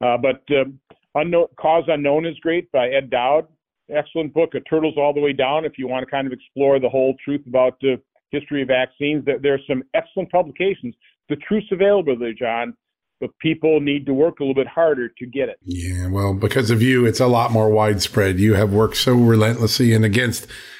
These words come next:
Speaker 2: such forces to just get basic facts out. But I feel like those facts are beginning to sink in. I want to turn to one thing and ask you this question. We had Congressman James Comer on. He's gonna be the chairman of the House Oversight Committee.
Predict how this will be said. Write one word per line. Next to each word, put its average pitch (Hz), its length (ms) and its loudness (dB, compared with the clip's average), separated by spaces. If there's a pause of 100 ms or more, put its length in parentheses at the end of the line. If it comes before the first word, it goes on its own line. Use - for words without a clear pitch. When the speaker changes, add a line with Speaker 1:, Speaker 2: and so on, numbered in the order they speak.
Speaker 2:
such - 340 -4
forces 156 540 2
to 135 120 0
just 175 440 0
get 156 260 -2
basic 120 400 0
facts 120 340 -2
out. 113 320 -2 (280)
But 120 100 2
I 113 60 4
feel 165 180 0
like 151 160 0
those 135 220 2
facts 135 320 0
are 127 40 2
beginning 113 500 2
to 107 80 2
sink 117 300 0
in. 117 280 4 (360)
I 143 140 2
want 185 160 2
to 226 100 -4
turn 202 180 2
to 170 60 2
one 151 200 2
thing 120 240 0
and 127 180 2
ask 131 220 0
you 135 80 4
this 117 100 4
question. 120 400 2
We 135 160 2
had 131 260 0
Congressman 127 540 0
James 120 300 2
Comer 113 300 4
on. 110 100 2
He's 110 80 4
gonna 110 160 2
be 110 80 4
the 107 80 2
chairman 107 340 2
of 107 60 2
the 98 80 2
House 107 200 0
Oversight 104 400 2
Committee. 110 440 2